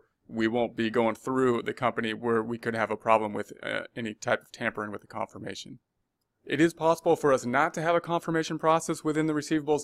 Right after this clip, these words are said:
if, for example, the receivables were immaterial. If we're saying the receivables are, are immaterial, if we can test the receivables in some other way without the confirmations, it's possible not to have them. But for most companies that have a large amount of receivables that are material,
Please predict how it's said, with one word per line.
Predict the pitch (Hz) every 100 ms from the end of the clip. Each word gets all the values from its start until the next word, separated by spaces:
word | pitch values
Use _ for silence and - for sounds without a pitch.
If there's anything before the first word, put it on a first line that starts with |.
| -
if, | 175 180
for | - - 156
example, | 143 143 139 139
the | 127
receivables | 123 143 131 131 117
were | 123
immaterial. | - 135 139 - 135 98 98
If | 120
we're |
saying | 113 120 113
the |
receivables | 110 - 123 117 117 110
are, | 107 -
are | 113 -
immaterial, | 143 131 - 151 143 143
if | 156 147
we | 147
can | - 123 117
test | - 156 156
the |
receivables | 143 135 147 139 131 131
in | - 123
some | - 147 139 -
other | 135 131 131
way | 120 127 131
without | 135 123 127 123 120 123
the | 131
confirmations, | 139 135 135 127 - 131
it's | 123
possible | - 123 117 113
not | 117 117
to | 117
have | 113 113
them. | 120 127 - _ _ -
But | 117 -
for | 131
most | 143 156 - -
companies | - 151 151 151 147 143
that | 123
have | 127 120
a |
large | 120 123 123
amount | 123 120
of | 113
receivables | 117 131 120 117 120
that | 104
are | 101
material, | 117 127 135 135 131